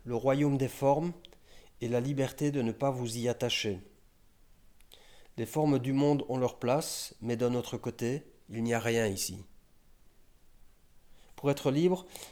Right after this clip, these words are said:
nous avons besoin de respecter ces deux vérités à la fois. Et moi, je pense que là, c'est vraiment, ça, c'est, ça, c'est vraiment très, très important. C'est, euh, de ne pas partir dans une extrême.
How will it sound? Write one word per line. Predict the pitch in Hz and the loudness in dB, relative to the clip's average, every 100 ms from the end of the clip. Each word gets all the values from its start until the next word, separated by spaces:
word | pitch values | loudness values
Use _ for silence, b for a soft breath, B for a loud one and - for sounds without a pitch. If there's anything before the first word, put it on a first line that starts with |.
| B | B
nous | 127 127 | -2 2
avons | 131 135 | 2 2
besoin | 135 156 151 160 170 | 2 0 4 6 6
de | 139 | 4
respecter | 127 143 - 139 165 | 0 -2 -4 -4 -2
ces | 156 143 | -2 -2
deux | 123 156 | -2 0
vérités | 156 135 135 147 - | 0 0 -2 -2 -2
à | 131 | -2
la | 123 | -4
fois. | - 110 98 - - - - - - - - - - - - b b b b - | -4 -6 -6 -14 -20 -20 -20 -20 -20 -20 -20 -20 -20 -20 -20 b b b b -4
Et | 131 | 2
moi, | 151 180 | 4 4
je | 147 | 4
pense | 160 160 - | 2 0 2
que | 143 | 4
là, | 156 | 4
c'est | 151 120 | 2 -2
vraiment, | 120 139 147 95 | 0 0 0 -2
ça, | - 160 | -4 -2
c'est, | 135 - | -2 -2
ça, | - 147 | -4 -2
c'est | 131 | -4
vraiment | 113 123 135 - - | -4 -4 -4 -8 -12
très, | - 131 | -6 -6
très | - 120 117 | -4 -6 -6
important. | 117 110 - 107 - - - - - - - - - - - - - - - - - - - | -8 -12 -12 -14 -16 -20 -20 -20 -20 -20 -20 -20 -20 -20 -20 -20 -20 -20 -20 -20 -20 -20 -20
C'est, | - - | -16 -12
euh, | 127 123 113 | -10 -8 -8
de | 117 120 | -6 -8
ne | 120 | -8
pas | - 151 156 156 143 | -6 -2 0 0 0
partir | 123 131 - 147 | -4 -8 -6 -4
dans | 131 | -2
une | 120 127 | -2 -2
extrême. | 123 - - 120 104 | -2 -4 -2 -2 -4